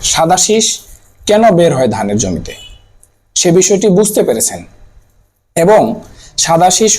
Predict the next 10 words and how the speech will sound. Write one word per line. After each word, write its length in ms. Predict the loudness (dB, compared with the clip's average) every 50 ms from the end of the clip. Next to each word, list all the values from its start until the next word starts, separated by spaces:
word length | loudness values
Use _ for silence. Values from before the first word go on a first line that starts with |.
| -2
হওয়ার 220 | 0 2 4 2 2 2 0
পর 120 | 0 0 0 0 -2
কি 80 | -4 -2 0
করতে 220 | -2 -2 -2 -2 -2 -2
হবে 160 | 0 -2 -2 -4 -8 -10 -18 -20 -20 -20 -20 -20 _ _ -8 -4 -4
বা 60 | -4 -2 -2
কি 100 | 0 0 0 0 -2 -6 -18 -20 -20 -20 -20 -20 -14 -8 -4 -2
না 80 | -2 -2 0
করলেও 260 | 2 2 4 4 2 2 0
হবে 180 | -2 -4 -6